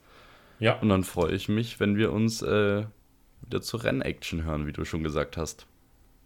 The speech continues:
Speaker 1: Dito, das war so eine kleine Spezialfolge für euch da draußen. Das ein oder andere kommt bestimmt, äh, zusammengeklippt auf TikTok. Dann kann da der ein oder andere auch nochmal mitraten. Es kann geteilt werden.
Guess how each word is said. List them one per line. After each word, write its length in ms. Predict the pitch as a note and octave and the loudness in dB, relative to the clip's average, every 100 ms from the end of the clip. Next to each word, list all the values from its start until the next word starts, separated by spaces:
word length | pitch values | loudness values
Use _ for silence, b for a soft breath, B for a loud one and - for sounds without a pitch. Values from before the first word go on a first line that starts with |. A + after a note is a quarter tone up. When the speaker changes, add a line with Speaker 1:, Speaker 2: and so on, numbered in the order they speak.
| - - | -12 -8
Speaker 1:
Dito, 280 | E3 A#2 | 2 4
das 220 | F#2+ F2+ G#2 | 4 2 0
war 140 | G#2+ | 0
so 80 | A2 | 2
eine 100 | G#2+ | 0
kleine 260 | A2+ A2 | 4 4
Spezialfolge 760 | A2+ - A#2 A2 B2+ - C3 B2 | 2 -2 2 4 4 2 2 2
für 140 | A#2+ | 0
euch 160 | A#2+ A#2+ | -2 0
da 120 | A#2+ | 2
draußen. 460 | A2+ A2+ B2+ C#3+ C3 - _ b b b b _ _ | 4 4 2 -2 -10 -14 _ b b b b _ _
Das 200 | - G#2+ | -8 -6
ein 220 | - A2 A#2 | 0 4 4
oder 180 | A2+ | 4
andere 320 | G#2+ G#2+ A2 G#2 | 0 -4 -4 -4
kommt 300 | A2 A2 - | -4 -6 -8
bestimmt, 600 | - A#2+ A2 A2 - - _ - | -4 -2 -4 -6 -14 -16 _ -6
äh, 400 | G2 F#2 F#2 F#2 F#2 - - - | -2 0 0 -2 -6 -10 -20 -8
zusammengeklippt 840 | A2 G2 G2+ G2+ G#2 A2+ A2 - | -2 2 0 -2 -6 -6 -6 -4
auf 140 | G2+ | -6
TikTok. 460 | - A#2 - A#2 A2+ | -2 -4 -2 -4 -4
Dann 160 | G2+ F#2+ | -8 -8
kann 200 | G2 G2+ | -8 -4
da 120 | G2 | -2
der 140 | G2 | -2
ein 180 | F#2+ G2 | -2 -4
oder 160 | G2 G2 | -4 -4
andere 260 | F#2 G2+ | -6 -6
auch 60 | G2 | -4
nochmal 380 | F#2 F2+ F2 - B B B B - | 0 0 -2 -6 B B B B 0
mitraten. 600 | A2+ A#2 A2 G#2+ G#2+ G#2+ | 4 6 8 8 6 0
Es 100 | G2 | 0
kann 160 | - G2 | -2 -2
geteilt 420 | G2 G2 G2+ G#2 | 0 0 0 0
werden. 380 | G#2 G2+ G2+ | -2 -2 -4